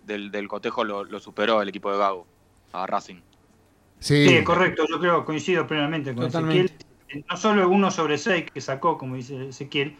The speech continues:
Speaker 3: sino que el rendimiento en los dos partidos fue muy pobre. Contra Banfield pudo haber sido goleado, ¿eh? Los últimos diez minutos. Y contra Aldo Civi mereció perder, mereció perder. A pesar de lo que mencioné de Aldo Civi.
Speaker 2: Sí,
Speaker 1: Sí, lo
Speaker 2: sí.
Speaker 1: empató por,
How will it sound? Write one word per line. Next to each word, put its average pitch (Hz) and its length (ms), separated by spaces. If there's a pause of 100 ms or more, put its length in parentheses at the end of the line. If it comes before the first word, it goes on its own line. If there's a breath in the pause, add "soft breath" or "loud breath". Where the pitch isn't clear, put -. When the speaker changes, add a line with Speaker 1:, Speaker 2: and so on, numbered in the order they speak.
(280 soft breath)
Speaker 3:
sino 151 180
que 160 60
el 147 100
rendimiento 147 500
en 147 60
los 131 100
dos 170 140
partidos 151 440
fue 139 100
muy 147 180
pobre. 120 340
Contra 135 320
Banfield 226 520
pudo 180 240
haber 160 140
sido 185 240
goleado, 147 640 (240)
¿eh? 185 160 (100)
Los 123 180
últimos 135 300
diez 139 140
minutos. 117 440 (500 soft breath)
Y 139 80
contra 131 240
Aldo 127 120
Civi 151 220
mereció 120 360
perder, 110 340 (300)
mereció 117 220
perder. 101 260 (280)
A 139 60
pesar 175 260
de 175 80
lo 156 100
que - 80 (120)
mencioné 131 360
de 127 60
Aldo 110 180
Civi. 110 200 (400 soft breath)
Speaker 2:
Sí, - 160
Speaker 1:
Sí, 190 140
lo 175 100
Speaker 2:
sí. 113 80
Speaker 1:
empató 127 220
por, 104 380